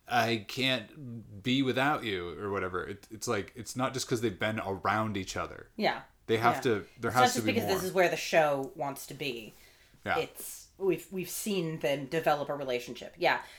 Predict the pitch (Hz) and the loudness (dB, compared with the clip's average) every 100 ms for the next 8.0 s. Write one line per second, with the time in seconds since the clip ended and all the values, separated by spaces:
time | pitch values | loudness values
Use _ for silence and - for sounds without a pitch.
0 | - - 202 196 180 160 - 202 202 214 | -18 8 12 12 10 -2 2 2 2 2
1 | 220 185 247 240 240 - - 170 160 - | 0 2 2 6 6 4 2 2 2 -2
2 | _ _ _ _ _ _ _ _ _ _ | _ _ _ _ _ _ _ _ _ _
3 | _ - _ - 196 175 160 165 - 143 | _ -20 _ -2 2 2 2 -4 0 0
4 | 139 143 135 135 123 123 - _ _ _ | 0 -4 -2 0 0 -4 -14 _ _ _
5 | _ - - - 143 175 165 156 180 202 | _ -12 -12 -8 2 4 4 4 4 6
6 | 202 190 - - - - 175 180 196 185 | 4 0 -14 -20 -20 -14 -4 0 0 0
7 | 202 202 208 190 202 214 214 202 190 | 4 4 4 2 8 8 8 4 4